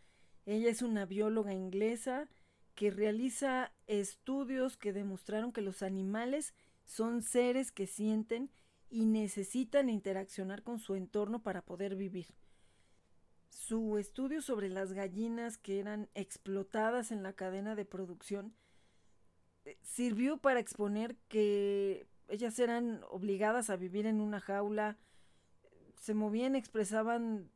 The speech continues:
de una manera diferente. Y esto junto con otros estudios que se utilizaron para definir que los animales también tienen una capacidad para deprimirse, para sentir dolor,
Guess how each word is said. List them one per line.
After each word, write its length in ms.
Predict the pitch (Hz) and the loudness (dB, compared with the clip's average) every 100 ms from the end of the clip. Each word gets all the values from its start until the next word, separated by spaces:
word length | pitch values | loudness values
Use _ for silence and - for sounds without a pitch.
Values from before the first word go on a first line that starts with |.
| _ | _
de 100 | 208 | -2
una 160 | 214 233 | 0 2
manera 480 | 220 202 208 220 | 2 2 0 0
diferente. 640 | 214 196 185 185 196 - 175 _ _ _ _ - _ - | -2 -4 -4 -4 -6 -8 -14 _ _ _ _ -20 _ -10
Y 320 | 196 214 220 | -2 2 2
esto 260 | 226 269 | 2 0
junto 260 | 220 214 196 | -2 -2 -2
con 200 | 202 208 | -2 0
otros 320 | 220 254 240 | 0 -2 -2
estudios 640 | 214 190 220 214 233 254 - _ _ _ | -2 -2 -2 0 0 -2 -8 _ _ _
que 680 | - 214 208 202 202 196 151 170 | 2 6 6 6 4 2 0 -2
se 220 | 220 208 | 0 2
utilizaron 640 | 202 208 196 - 226 262 | 2 -2 -2 -2 0 0
para 240 | 233 196 190 | 0 0 0
definir 400 | 185 - 196 233 | -2 -4 -6 -6
que 100 | 233 | -6
los 220 | 214 190 | -4 -4
animales 640 | 196 185 196 208 226 240 - _ _ _ _ _ _ | -6 -4 -4 -2 -4 -6 -14 _ _ _ _ _ _
también 520 | 226 202 214 247 311 | 2 4 4 4 2
tienen 300 | 277 262 240 | 2 2 2
una 240 | 233 240 240 | 0 -2 -2
capacidad 600 | - 190 180 190 196 214 | -2 -2 -4 -2 -2 -2
para 300 | 233 214 185 | 0 0 0
deprimirse, 880 | 185 185 185 190 208 220 233 220 220 - _ _ - | -4 -4 -4 -2 -2 0 0 0 -2 -16 _ _ -2
para 240 | 214 208 | 0 2
sentir 400 | 202 208 202 220 | 0 -2 0 0
dolor, 500 | 220 196 196 202 220 | 2 2 0 -2 -6